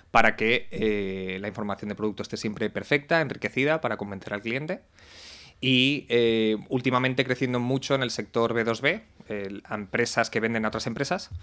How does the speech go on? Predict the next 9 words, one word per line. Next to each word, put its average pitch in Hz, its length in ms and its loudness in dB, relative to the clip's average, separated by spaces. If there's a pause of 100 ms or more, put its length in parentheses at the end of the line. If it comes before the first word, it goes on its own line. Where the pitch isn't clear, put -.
(520)
porque 127 680 4
el 101 160 -4
sector 110 880 2
B 110 320 -2
dos 113 220 0
B 165 200 6
o 160 120 2
el, 107 340 -4
o, - 160 -8